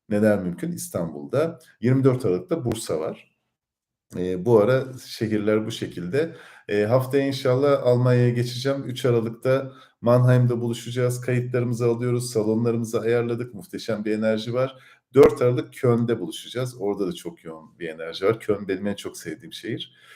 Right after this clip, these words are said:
E, orada da çok güçlü akıyor. Ve bu bir günlük seminerle ben iki bin on sekizden beri beş bini geçmiş,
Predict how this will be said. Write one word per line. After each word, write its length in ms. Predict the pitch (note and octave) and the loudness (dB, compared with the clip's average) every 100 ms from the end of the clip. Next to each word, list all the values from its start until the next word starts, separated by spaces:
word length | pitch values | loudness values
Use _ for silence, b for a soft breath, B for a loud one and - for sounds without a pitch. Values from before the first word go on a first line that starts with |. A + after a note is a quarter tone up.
| B - | B -4
E, 160 | F2+ F2+ | 2 4
orada 320 | G#2 G#2+ G#2 | 6 4 2
da 60 | |
çok 280 | G#2 - A#2+ | -2 -6 -6
güçlü 300 | G#2 - F2+ | -8 -6 -4
akıyor. 440 | E2 - F2 C3 - b b _ | -6 -6 -6 -6 -8 b b _
Ve 200 | A#2+ F3 | 2 4
bu 140 | G#3 G#3+ | 2 0
bir 60 | |
günlük 320 | G#3 F3+ E3+ | 0 2 2
seminerle 520 | F3 D3+ C#3+ C3+ B2+ B2 | 0 0 4 4 6 6
ben 300 | D#3+ E3+ - | 4 4 -4
iki 220 | B2+ E3+ | -6 -4
bin 160 | D#3+ D#3+ | -2 0
on 160 | D3+ | 0
sekizden 640 | D#3 D3 C3+ C3 C3+ D3+ A#2 | 0 -2 -4 -2 0 0 -2
beri 300 | - D#3 A#2 | -4 -4 2
beş 420 | D#3 E3+ - - | 2 2 -4 -4
bini 240 | B2 E3 | -2 -2
geçmiş, 680 | B2+ A#2+ - - C3 - - | 0 0 0 -8 -10 -12 -16